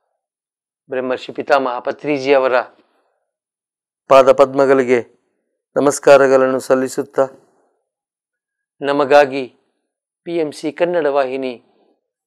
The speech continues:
ಪ್ರತಿದಿನವೂ ಹಮ್ಮಿಕೊಂಡಿರುವಂಥ ವಿಶೇಷ ಕಾರ್ಯಕ್ರಮ ಪ್ರತಿದಿನ ಮುತ್ತಿನಂಥ ಒಂದು ಕಿವಿ ಮಾತು ಶೀರ್ಷಿಕೆಗೆ ತಮ್ಮೆಲ್ಲರನ್ನ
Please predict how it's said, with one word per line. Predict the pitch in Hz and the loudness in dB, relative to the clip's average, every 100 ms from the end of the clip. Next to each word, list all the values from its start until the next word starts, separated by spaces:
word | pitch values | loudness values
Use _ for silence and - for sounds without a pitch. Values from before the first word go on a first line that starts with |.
| _ | _
ಪ್ರತಿದಿನವೂ | 165 165 196 196 220 160 175 165 147 135 107 - _ _ _ _ _ | -8 2 2 2 -2 0 0 0 0 -2 -4 -12 _ _ _ _ _
ಹಮ್ಮಿಕೊಂಡಿರುವಂಥ | _ 135 147 147 147 135 127 120 117 107 117 107 _ _ _ _ _ _ - | _ -6 -4 -4 -6 -4 -6 -8 -10 -10 -10 -10 _ _ _ _ _ _ -14
ವಿಶೇಷ | 139 - 139 131 | -12 -8 -8 -8
ಕಾರ್ಯಕ್ರಮ | 131 131 131 - 135 147 151 - _ _ _ _ _ _ _ _ _ - | -8 -6 -6 -8 -8 -6 -8 -12 _ _ _ _ _ _ _ _ _ -2
ಪ್ರತಿದಿನ | 139 170 180 156 156 143 127 - _ _ _ _ | 2 2 2 -2 -2 -2 -4 -10 _ _ _ _
ಮುತ್ತಿನಂಥ | 143 139 156 135 131 135 | -10 -6 -4 -4 -4 -4
ಒಂದು | 127 127 120 123 | -4 -4 -10 -10
ಕಿವಿ | 170 156 151 | -6 -4 0
ಮಾತು | 143 135 135 120 _ _ _ _ _ _ | 0 -2 -4 -8 _ _ _ _ _ _
ಶೀರ್ಷಿಕೆಗೆ | _ - - 202 233 - 214 170 175 170 165 - _ _ _ _ _ _ _ _ _ | _ -20 -6 0 0 0 -8 0 0 0 -4 -8 _ _ _ _ _ _ _ _ _
ತಮ್ಮೆಲ್ಲರನ್ನ | 135 131 151 196 196 185 175 | -10 -6 -2 0 0 -2 -4